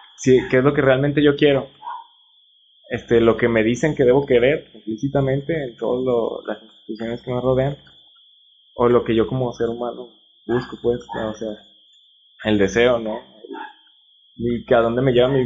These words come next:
voluntad. Este, y precisamente lo que se busca es liberar esta parte. Después te encuentras con que parte de liberarlo, cosas que ayudan mucho, pues, es como canalizarlo. En, en el,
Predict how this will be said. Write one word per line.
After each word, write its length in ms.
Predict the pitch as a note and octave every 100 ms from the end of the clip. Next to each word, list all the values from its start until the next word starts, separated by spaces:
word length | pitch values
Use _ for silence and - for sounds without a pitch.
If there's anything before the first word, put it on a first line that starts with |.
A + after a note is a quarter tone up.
| A2+
voluntad. 540 | A2+ A2 A2 A#2 A#2 - _ _ _ _ _ _ _ _ _ -
Este, 560 | G#2+ - - G#2 F#2 -
y 60 | A2+
precisamente 500 | A#2 A#2 C3 B2+ C3
lo 100 | C3+
que 80 | -
se 80 | A#2
busca 460 | A2 G#2+ B2 A#2+ - -
es 220 | A2 A2
liberar 360 | A#2+ A2 G#2+ A2
esta 260 | A2+ A2+
parte. 320 | B2+ B2+ - - - - - _ - -
Después 320 | B2 B2 B2+
te 60 | D3
encuentras 460 | C#3 C#3+ C#3+ D3 D3
con 160 | C#3+
que 140 | C#3 B2
parte 380 | - A#2+ B2
de 80 | C#3
liberarlo, 540 | C#3 B2+ A#2 B2 C#3 C#3
cosas 300 | B2 D3 C#3+
que 80 |
ayudan 260 | B2+ A#2+ C#3+
mucho, 300 | C#3+ C#3 C#3 -
pues, 180 | A#2 A2
es 160 | G#2
como 320 | - A#2 A2
canalizarlo. 760 | - G#2+ G#2+ G#2 G2 - C#3+ - _ _ - - A#1
En, 220 | A2 A2
en 200 | G#2 A2
el, 280 | G#2+ G#2